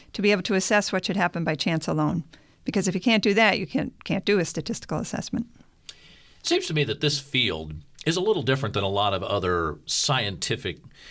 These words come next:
Speaker 2: fields. You, you look at forensic science, and, and they're always looking for, you know, the, the best answers on fingerprints and D N A and things like this. But there's always that doubt that people, you know, some people are, as John kind of pointed out, are strong believers in this, and others are really skeptical. So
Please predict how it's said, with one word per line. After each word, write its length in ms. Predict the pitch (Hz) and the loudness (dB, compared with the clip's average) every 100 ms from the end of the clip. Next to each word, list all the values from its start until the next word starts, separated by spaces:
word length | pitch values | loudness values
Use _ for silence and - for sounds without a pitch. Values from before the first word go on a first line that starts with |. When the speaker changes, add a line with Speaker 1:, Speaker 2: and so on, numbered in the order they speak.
| - - | -20 -20
Speaker 2:
fields. 380 | - - 101 90 | -8 -2 -2 -2
You, 100 | 120 | -4
you 160 | 127 113 | -2 -2
look 180 | 120 - | -2 -4
at 80 | |
forensic 680 | - - 104 110 120 - 73 | -6 -2 2 2 0 -4 -4
science, 640 | - 95 92 80 76 - 98 | -2 -2 -2 -4 -6 -6 -4
and, 240 | 90 90 | -4 -4
and 180 | 87 90 | -4 -2
they're 120 | 98 | 0
always 260 | 98 90 90 | 0 -2 -2
looking 400 | 101 - 92 90 | -4 -4 -6 -4
for, 260 | 95 90 | -4 -4
you 120 | 87 87 | -2 -2
know, 240 | 80 73 - - - _ _ - | -4 -6 -10 -20 -20 _ _ -8
the, 140 | 87 | -6
the 160 | 78 87 | -4 -4
best 320 | 76 117 - | 0 0 2
answers 340 | 113 107 98 | 0 0 -4
on 200 | 92 92 | -2 -2
fingerprints 920 | 78 - 120 101 92 - 104 87 - | -4 -4 -2 -2 -4 -2 -2 -2 -2
and 420 | 98 92 87 80 82 | -2 0 -2 -4 -2
D 220 | 113 110 | 0 0
N 80 | 104 | 0
A 200 | 104 95 | 0 0
and 140 | 85 | -2
things 200 | 98 90 | -4 -2
like 160 | 92 101 | -2 0
this. 160 | 110 - - - | -4 -4 -18 -10
But 100 | - | -2
there's 180 | 208 214 | 0 0
always 260 | 262 254 | 0 0
that 460 | 135 110 - 73 73 | 0 -2 -4 -14 -2
doubt 320 | 101 165 - | 0 0 -2
that 160 | 101 85 | -12 -6
people, 240 | 113 120 | -4 0
you 80 | 127 | 0
know, 60 | 117 | 0
some 280 | - 240 | 0 0
people 300 | 240 180 135 | -2 -2 0
are, 100 | 92 - - | 0 0 0
as 220 | 110 85 | -2 -4
John 340 | 78 - 135 147 | -6 0 0 0
kind 180 | 123 | -2
of 80 | 104 | -2
pointed 220 | - 110 | -2 0
out, 180 | 104 110 | 2 0
are 60 | 82 | 0
strong 480 | - - 131 135 113 | -2 0 2 2 0
believers 400 | 113 123 117 101 | 0 0 -2 -2
in 80 | |
this, 220 | 101 120 110 | 0 -2 0
and 100 | 113 | 0
others 320 | 123 110 104 | 0 0 0
are 100 | 95 | 0
really 280 | 113 101 87 | 2 0 0
skeptical. 680 | - - 180 - 92 95 | -2 -2 -4 -6 -6 -4
So 180 | - | 0